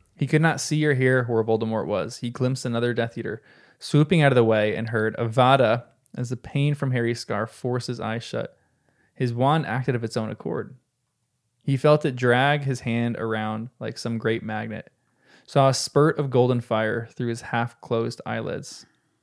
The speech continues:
heard a crack and a scream of fury. The remaining Death Eater yelled.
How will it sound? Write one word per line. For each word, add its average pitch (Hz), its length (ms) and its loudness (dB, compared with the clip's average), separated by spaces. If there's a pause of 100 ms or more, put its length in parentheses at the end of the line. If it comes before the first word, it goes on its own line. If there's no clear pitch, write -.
heard 143 200 6
a 147 60 6
crack 120 420 -2
and 107 120 -10
a 113 60 -10
scream 123 440 -4
of 117 80 -8
fury. 117 380 -6 (960)
The 139 100 -4
remaining 147 380 4
Death 131 240 6
Eater 117 220 0
yelled. 113 480 0